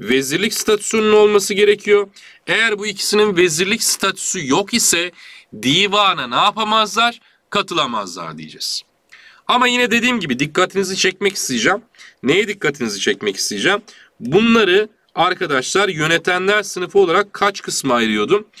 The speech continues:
Üç kısma ayıracaktım. Hemen onu da bir açıklamak istiyorum ben size.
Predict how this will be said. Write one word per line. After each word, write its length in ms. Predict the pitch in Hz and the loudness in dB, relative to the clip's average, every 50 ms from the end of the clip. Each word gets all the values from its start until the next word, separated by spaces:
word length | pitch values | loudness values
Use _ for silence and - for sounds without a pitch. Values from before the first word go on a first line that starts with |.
| - - _ _ _ - | -20 -20 _ _ _ 0
Üç 200 | 196 196 196 - | 0 0 0 0
kısma 340 | - 139 - - 117 98 | -2 -2 -2 0 -2 -2
ayıracaktım. 760 | 90 107 117 127 151 160 156 170 180 170 - - 190 180 180 180 - - - _ - - | -2 0 2 2 2 2 2 0 -2 -2 -2 -2 -4 -4 -4 -4 -12 -20 -20 _ -12 -6
Hemen 360 | - 214 226 220 208 190 175 | -4 -4 -2 -2 -2 -2 -4
onu 260 | - 170 160 156 143 | -4 -6 -4 -2 0
da 120 | 139 123 117 | 0 0 0
bir 80 | 113 | 0
açıklamak 520 | 110 110 107 - - - 131 135 160 170 170 | -2 -2 -4 -4 -2 0 0 2 2 0 -2
istiyorum 480 | - - - 175 185 175 180 175 175 | -2 -4 0 2 2 2 2 2 0
ben 160 | 180 175 175 175 | 2 2 0 0
size. 380 | - - 156 156 170 175 170 | 0 -2 -2 0 0 0 0